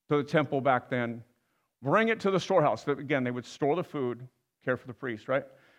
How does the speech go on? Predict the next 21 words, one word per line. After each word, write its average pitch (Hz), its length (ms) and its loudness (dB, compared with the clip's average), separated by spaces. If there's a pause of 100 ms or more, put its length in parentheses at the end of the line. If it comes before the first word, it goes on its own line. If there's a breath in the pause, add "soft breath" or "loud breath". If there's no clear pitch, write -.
(180 soft breath)
But 160 120 -4
then 247 120 4
he 285 80 6
says, 160 500 4 (1040)
"Put 233 260 2
me 220 140 -4
to 190 160 -6
the 160 100 -2
test." 143 400 -2
Nowhere 208 460 2
else 214 160 2
in 202 80 -4
Scripture. 214 240 -2
In 202 80 0
fact, 196 160 4
we're 202 80 0
told 226 320 2
not 233 400 4
to 208 80 -4
test 185 340 2
God. 160 320 0